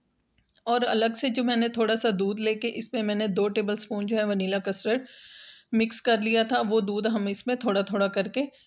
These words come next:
ऐड करते जाएंगे। ये दूध जब हमारा बॉयल हो जाएगा, उसके बाद हमने ये मिक्स करना है। हाफ कप तकरीबन दूध है और उसमें दो टेबलस्पून आपने वनीला कस्टर्ड पाउडर ऐड कर देना है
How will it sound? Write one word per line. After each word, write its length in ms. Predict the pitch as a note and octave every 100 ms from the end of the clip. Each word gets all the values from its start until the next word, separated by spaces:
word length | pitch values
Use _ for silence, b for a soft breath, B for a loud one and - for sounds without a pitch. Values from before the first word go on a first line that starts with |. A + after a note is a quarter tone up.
| b -
ऐड 260 | - F#3+ F#3
करते 320 | G#3+ G#3+ F#3+
जाएंगे। 300 | F#3 F3+ G3
ये 160 | G#3 C4
दूध 240 | G#3 A#3
जब 180 | A#3 B3
हमारा 260 | B3 A#3+ A3+
बॉयल 320 | G3 F#3 G#3+
हो 180 | G3+ G3+
जाएगा, 300 | G#3+ A3 A#3+
उसके 240 | A#3 A3+ G#3
बाद 220 | F#3+ G#3
हमने 260 | A3 F#3+ F#3+
ये 360 | F#3 B3 - _ -
मिक्स 280 | F#3+ F3+ -
करना 280 | F3+ D#3 D#3
है। 120 | G#3 - _ _ _ _ _ _ _ _ _ _ _ -
हाफ 240 | B3+ C4 -
कप 160 | C4+ C4
तकरीबन 380 | B3+ B3+ A#3 A#3
दूध 260 | G#3+ A3+ C4
है 140 | A#3+
और 160 | G#3+ G#3+
उसमें 240 | A3+ A#3
दो 140 | G3+ G3+
टेबलस्पून 540 | G#3 G3 G#3 - G#3+ G3+
आपने 240 | F#3 G#3
वनीला 320 | G#3 F#3+ F#3 F#3+
कस्टर्ड 340 | A3+ - A3+
पाउडर 320 | F#3+ F3+ F#3+ G3
ऐड 240 | B3 -
कर 180 | E3 D3
देना 240 | D#3 D3+
है 60 | G3+